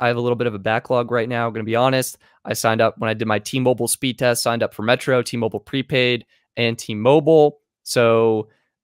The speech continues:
uh, I have to review those. I have Mint Mobile's unlimited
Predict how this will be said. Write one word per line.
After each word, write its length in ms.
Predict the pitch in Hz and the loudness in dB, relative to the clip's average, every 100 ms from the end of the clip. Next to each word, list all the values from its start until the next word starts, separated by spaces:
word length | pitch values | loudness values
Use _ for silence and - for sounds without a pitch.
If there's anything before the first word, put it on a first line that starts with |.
| _ - | _ -4
uh, 380 | 104 104 104 85 | 0 2 0 0
I 100 | 104 | 0
have 140 | 110 | -2
to 100 | - | -2
review 300 | 110 104 113 | -6 -6 -2
those. 440 | 120 131 131 127 - | 4 4 4 0 -2
I 100 | 107 | 0
have 220 | 110 104 | 0 0
Mint 180 | 117 120 | -4 0
Mobile's 400 | 127 117 120 117 | 0 2 0 -2
unlimited 500 | 104 113 113 110 107 | -6 -6 -2 -2 -2